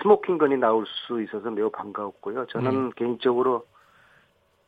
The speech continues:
Speaker 1: 십 년 묵은 최정이 확
Speaker 2: <laughs>
Speaker 1: 내려가는 그런 기분입니다.
Speaker 2: 그런데 이게 그 데이비드 윤이요, 실제로 뭐 지금까지, 어, 검-, 검찰이 수사를 한 건 아니기 때문에 정확하게,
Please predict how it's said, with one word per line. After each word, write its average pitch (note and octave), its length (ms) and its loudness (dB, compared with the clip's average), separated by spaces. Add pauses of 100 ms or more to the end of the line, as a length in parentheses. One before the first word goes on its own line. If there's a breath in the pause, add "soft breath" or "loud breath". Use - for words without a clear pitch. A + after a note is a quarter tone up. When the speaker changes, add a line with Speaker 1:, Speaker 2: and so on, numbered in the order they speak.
Speaker 1:
십 - 200 -6
년 F3 200 4
묵은 C#3 300 2
최정이 D3 640 2 (280)
확 C#3+ 320 4
Speaker 2:
<laughs> - 0 -
Speaker 1:
내려가는 A#2 420 2
그런 A2+ 240 -8
기분입니다. F#2 600 -12 (760 loud breath)
Speaker 2:
그런데 B3 320 4
이게 G#3+ 320 4 (180)
그 G3+ 180 -2
데이비드 C4+ 400 6
윤이요, D3 440 6
실제로 D3 920 4
뭐 B2 120 -2
지금까지, G3 720 4 (220)
어, A2 180 -8
검-, C3+ 240 2
검찰이 F#3+ 320 6
수사를 A3 300 6
한 G#3+ 140 4
건 A3+ 140 4
아니기 C3+ 300 2
때문에 B2 680 2
정확하게, C#3 720 2